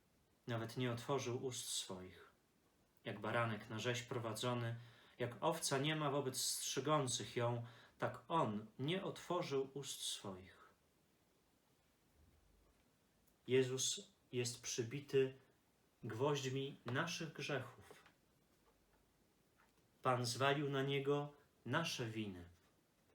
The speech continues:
bo on sam nie miał żadnej.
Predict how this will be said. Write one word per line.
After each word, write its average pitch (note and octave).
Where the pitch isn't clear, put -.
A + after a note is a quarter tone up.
bo G#2
on G2+
sam A#2
nie A#2+
miał B2
żadnej. G2